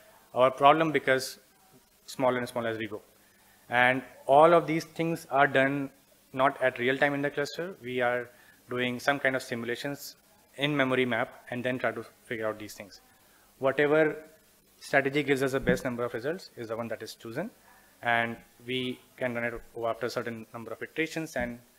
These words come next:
uh, this helps us place it. Or if not, this is the regular thing which is going on will continue as it is. So this is one problem that is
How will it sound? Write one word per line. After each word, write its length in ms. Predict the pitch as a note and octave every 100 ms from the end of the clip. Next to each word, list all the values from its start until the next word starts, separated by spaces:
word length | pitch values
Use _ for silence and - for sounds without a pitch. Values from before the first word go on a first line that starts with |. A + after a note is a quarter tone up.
| _ _ _ _
uh, 300 | A2+ G#2+ G2+ G2+ - _
this 140 | A#2 -
helps 260 | A#2+ -
us 80 | A2
place 260 | - G#2+ A#2
it. 80 | - -
Or 80 | A#2
if 120 | A2+
not, 380 | C#3 E3+ - - _ _ _ -
this 80 |
is 100 | A2+
the 160 | A2+ A#2
regular 220 | A2+ A#2
thing 160 | A2+ A2+
which 140 | G#2+
is 140 | A2 - _ A#2+
going 240 | A#2 A#2
on 120 | A2
will 80 | A2
continue 320 | G#2 G#2 G#2
as 100 | G2+ G2
it 80 | G2
is. 100 | - _ _ _ _ _ _ _ _ _
So 380 | - E3+ E3+ E3 - -
this 160 | C#3 D3+
is 140 | A3
one 180 | D#3 E3+
problem 300 | C#3+ B2+ C3
that 160 | B2 A#2+ - _
is 260 | C3 B2